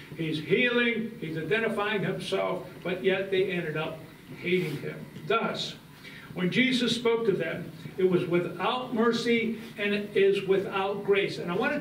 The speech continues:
tell you, there's, there's something that, that, there are some things that are being, that are terrifying to me to think about. When you think about hell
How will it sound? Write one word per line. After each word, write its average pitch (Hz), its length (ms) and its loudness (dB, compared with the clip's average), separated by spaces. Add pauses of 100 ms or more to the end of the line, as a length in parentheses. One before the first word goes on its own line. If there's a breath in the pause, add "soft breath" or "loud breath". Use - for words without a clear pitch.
tell 247 120 4
you, 226 160 4
there's, 214 300 2 (260 loud breath)
there's 202 180 6
something 247 340 2
that, 214 420 0
that, 196 280 2 (600)
there 208 160 2
are 269 200 2
some 240 280 0
things 220 240 4
that 185 100 2
are - 20 2
being, 185 460 4
that 185 140 0
are 180 100 -2
terrifying 220 640 0
to 190 60 2
me 202 140 6
to 196 80 2
think 190 280 2
about. - 280 -6 (1600 loud breath)
When 196 140 0
you 220 80 6
think 247 220 2
about 214 400 0
hell - 720 -4